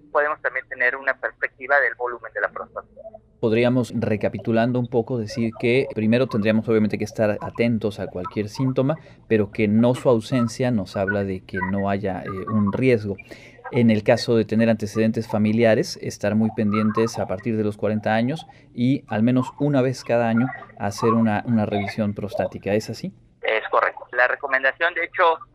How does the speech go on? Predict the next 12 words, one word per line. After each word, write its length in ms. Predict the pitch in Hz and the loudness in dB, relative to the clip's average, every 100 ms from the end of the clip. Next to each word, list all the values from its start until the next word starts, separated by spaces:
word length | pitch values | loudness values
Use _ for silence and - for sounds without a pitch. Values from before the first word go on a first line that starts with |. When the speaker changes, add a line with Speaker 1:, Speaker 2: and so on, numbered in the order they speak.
| _ | _
Speaker 1:
como 240 | 139 139 | -2 -2
comentabas 520 | 143 139 131 156 165 | -4 -4 2 4 4
en 120 | 151 147 | 0 -12
un 80 | |
inicio, 400 | 156 143 139 - | -14 -14 -16 -8
en 280 | 123 131 131 | -6 -6 0
la 120 | 131 | 0
concientización, 960 | - 139 139 131 - _ 135 - 143 151 | 0 -4 -4 -10 -10 _ -6 -2 0 0
el 200 | 147 131 | 0 -4
estimular 480 | 135 - 139 143 151 | -6 -8 -8 0 4
a 80 | 170 | 4
la 120 | 151 | 2